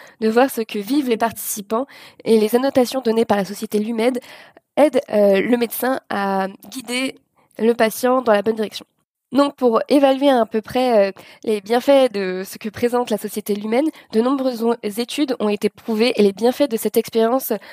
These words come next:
installée aujourd'hui, euh, dans plus de trois cent cinquante établissements, euh, marquent, euh, Lumen comme, euh, un dispositif médical reconnu. Il a même reçu le marquage C E. Mais toutefois, euh, tous les projets en cours sont, euh, dans cette réalité alternative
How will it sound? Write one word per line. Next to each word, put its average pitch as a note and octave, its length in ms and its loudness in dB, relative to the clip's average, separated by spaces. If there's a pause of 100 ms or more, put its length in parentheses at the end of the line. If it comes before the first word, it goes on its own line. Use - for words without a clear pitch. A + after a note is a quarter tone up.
(160)
installée A#3 520 2
aujourd'hui, A3 640 0
euh, G3 100 2 (240)
dans G#3+ 120 -2
plus B3+ 180 -8
de G3+ 120 -4
trois B3+ 220 -2
cent C4 100 -4
cinquante A3+ 360 -4
établissements, A3 600 -4 (460)
euh, G3 300 2 (160)
marquent, A3+ 400 0
euh, G3+ 240 4 (960)
Lumen B3 520 2 (140)
comme, A#3+ 320 4
euh, G#3+ 320 2
un G#3 100 2
dispositif A3+ 600 -6
médical A3+ 420 0
reconnu. A3 640 -2
Il G#3 120 -4
a G3+ 60 2
même A3 180 2
reçu G#3+ 340 -4
le A#3 100 -2
marquage G3 400 -2
C G#3 240 0
E. G#3 120 -6 (460)
Mais A3+ 160 4
toutefois, D4 480 2
euh, G3 240 4
tous - 100 -8
les B3+ 80 -4
projets A#3+ 340 0
en A3 100 0
cours C#4+ 280 -2
sont, B3 440 -2
euh, F#3+ 160 6 (340)
dans A#3+ 140 2
cette B3 180 2
réalité A3+ 560 0
alternative G#3+ 720 -2